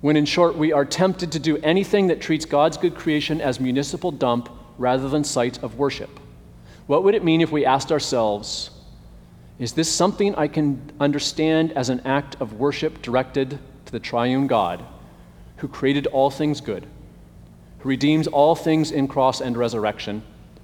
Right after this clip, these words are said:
and who promises to restore all things to the goodness for which they were created?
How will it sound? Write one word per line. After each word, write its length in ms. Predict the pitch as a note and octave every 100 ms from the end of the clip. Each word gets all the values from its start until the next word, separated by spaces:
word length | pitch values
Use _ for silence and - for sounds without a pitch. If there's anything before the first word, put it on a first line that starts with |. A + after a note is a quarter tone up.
| - - -
and 100 | B2
who 60 | D3
promises 500 | D3 D3 D3 C#3+ C3+
to 120 | -
restore 520 | C3+ C3 - D3 D3+ D3+
all 240 | C3 C3
things 360 | - C#3 C3+ C3+
to 120 | C3
the 80 | A2+
goodness 380 | C#3+ B2+ C3 -
for 180 | B2+
which 220 | A#2 A2+ -
they 100 | A#2
were 140 | A2
created? 420 | - A2 A#2 C3+